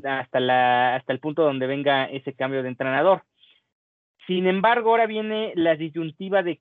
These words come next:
qué debe ocurrir con Peláez. Tú, por ejemplo, más allá de hablar al calor de la situación, ya poniéndolo en paños fríos, ¿tú consideras que realmente Peláez se tendría que ir del equipo? Y esto te lo pregunto porque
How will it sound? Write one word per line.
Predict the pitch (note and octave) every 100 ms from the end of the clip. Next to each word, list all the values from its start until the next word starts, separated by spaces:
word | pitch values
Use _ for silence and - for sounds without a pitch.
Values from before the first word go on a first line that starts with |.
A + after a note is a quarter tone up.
| -
qué | F3+ F#3 G3
debe | F3+ F3+ F#3
ocurrir | E3+ D3+ D3 D#3+ D#3
con | E3+ D#3
Peláez. | - D#3+ F3+ F#3+ E3 - _ _ _ _ _ _ _ -
Tú, | G#3
por | A3+ G#3
ejemplo, | G#3 G#3+ G#3 G#3+ G#3+ G#3+ - -
más | E3+ F#3+ G#3
allá | G3+ G3 G3
de | F#3 F3+ D#3 C#3+
hablar | D3 D#3 E3 F3 F3
al | D#3 C3+
calor | C#3 C#3+ D#3+
de | D#3+
la | C#3+
situación, | - - C3+ - D3+ D#3 E3+ _ _ _ _ _ _
ya | C#3+ D3 D#3
poniéndolo | D#3+ D#3 D#3+ D3+
en | C#3 C3
paños | D3 D#3 C#3+
fríos, | - D3+ D#3+ -
¿tú | F#3
consideras | G3+ F#3 F#3+ F3+
que | E3+
realmente | D3+ F3 F3 F3 F3 - -
Peláez | D3 D3 D3+ D#3+ E3+ - _ _
se | C#3+
tendría | C3+ C#3 C#3 C#3+ D#3 E3
que | -
ir | D#3+
del | D#3+ D3+
equipo? | C3+ D#3+ F3
Y | E3+
esto | F#3 G#3+
te | F#3+
lo | E3+
pregunto | - D#3 F3+ E3+ F#3+
porque | - D#3+ C3+ - D3 C#3+ C#3